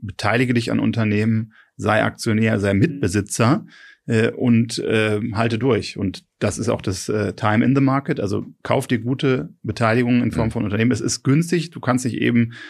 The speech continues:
Speaker 1: äh, eine große Firma aufbauen, aber du kannst dich, deine Risiken streuen. Du kannst auch zum Beispiel, das habe ich, äh, in der letzten Folge gesagt, als, als deutscher Investor ist es eigentlich Pflicht, Energiewerte im Portfolio zu haben, weil wir keine Energie haben in diesem Land.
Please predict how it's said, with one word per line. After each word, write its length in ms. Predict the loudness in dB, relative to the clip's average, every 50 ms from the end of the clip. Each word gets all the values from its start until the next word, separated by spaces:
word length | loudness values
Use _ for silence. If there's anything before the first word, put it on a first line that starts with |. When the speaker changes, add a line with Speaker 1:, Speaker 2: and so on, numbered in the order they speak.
| -20 -18 _
Speaker 1:
äh, 80 | -6 -4
eine 180 | -2 0 0 0
große 260 | 0 0 -2 -2 -4
Firma 280 | -2 2 2 2 2
aufbauen, 600 | 2 0 -2 -4 -4 -2 0 2 4 4 4 4
aber 160 | 2 0 0 -2
du 80 | -2
kannst 400 | 0 0 2 2 2 0 -2 -2
dich, 340 | 0 0 0 -2 -6 -12 -14 -20 -20 -20 -20 -20 _ _ _ -4
deine 260 | 0 2 2 2 4
Risiken 320 | 4 2 2 2 0 0
streuen. 280 | -2 -2 0 2 4 4
Du 60 | 4 2
kannst 220 | 0 0 0 0
auch 80 | -2 -2
zum 120 | 0 0
Beispiel, 180 | 0 0 -2 -2
das 100 | -2 -2
habe 160 | -2 -2 -2
ich, 220 | -4 -6 -6 -6
äh, 340 | -4 -2 -2 -2 -2 -2 -2
in 200 | -2 -2 -2 -2
der 80 | 0 2
letzten 260 | 2 2 0 -2 -4
Folge 280 | 0 2 2 2 4 2
gesagt, 360 | 2 2 4 2 2 0 -2
als, 300 | -6 -6 -6 -8 -12 -16 -18 -20 -20 -20 -20 _ _ -12
als 220 | -10 -10 -10 -6 -2
deutscher 340 | 2 4 4 4 4 2 2
Investor 600 | 4 4 2 2 2 2 2 2 2 2 0 -4 -8 -20 -20 -20 _ _
ist 240 | -18 -10 -4 -2 -2
es 120 | 0 0 0
eigentlich 300 | -2 -2 -2 -2 -4 -6
Pflicht, 320 | -2 2 2 2 2 0
Energiewerte 640 | 0 2 2 2 2 4 4 4 4 4 4 2
im 100 | -2 -2
Portfolio 300 | -2 -4 -2 0 0 0
zu 120 | 2 2 2
haben, 120 | 2 4
weil 160 | 4 2 2
wir 120 | 0 0 0
keine 280 | 0 0 2 2 4
Energie 320 | 4 2 2 2 2 2 2
haben 240 | 2 2 2 2 0
in 80 | -2
diesem 160 | -2 -4 -4
Land. 280 | -4 -6 -6 -8 -10